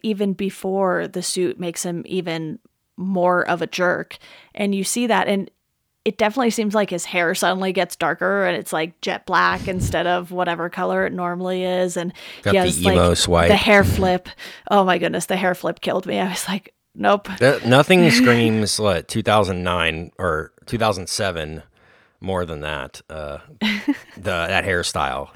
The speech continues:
Speaker 2: you know? It's
Speaker 1: Yeah.
Speaker 2: like, "Oh yeah, this is clearly two thousand seven when they're like, how do we infer that he's dark without, uh, saying that he's dark? Well, what if we, like,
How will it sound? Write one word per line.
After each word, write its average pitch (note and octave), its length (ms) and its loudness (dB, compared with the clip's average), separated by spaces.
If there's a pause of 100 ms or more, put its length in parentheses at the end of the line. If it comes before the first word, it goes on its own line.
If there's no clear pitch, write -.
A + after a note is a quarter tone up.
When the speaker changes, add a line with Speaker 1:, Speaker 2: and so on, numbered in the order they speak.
Speaker 2:
you F#2 120 -10
know? D2+ 260 -8
It's A3+ 140 0
Speaker 1:
Yeah. G3+ 140 0
Speaker 2:
like, - 80 -4
"Oh C#3 120 4
yeah, B2 160 4
this G2+ 160 -6
is F2 140 -8
clearly F2 420 -6
two F2 140 -12
thousand D#2+ 320 -6
seven D#2 420 -4
when D2+ 240 -6
they're D#2 240 -6
like, C#2 320 -10 (400)
how B2 160 -4
do A3 100 6
we G3+ 220 2
infer G#2+ 440 0
that F2 180 -6
he's F2 480 -6 (420)
dark - 580 -4
without, D2+ 560 -8
uh, C2+ 360 -12 (680)
saying D2+ 380 -8
that B1+ 140 -16
he's - 160 -16
dark? - 440 -14
Well, D#2+ 120 -12
what E2 160 -14
if - 160 -20
we, D#2+ 120 -12
like, D2 380 -12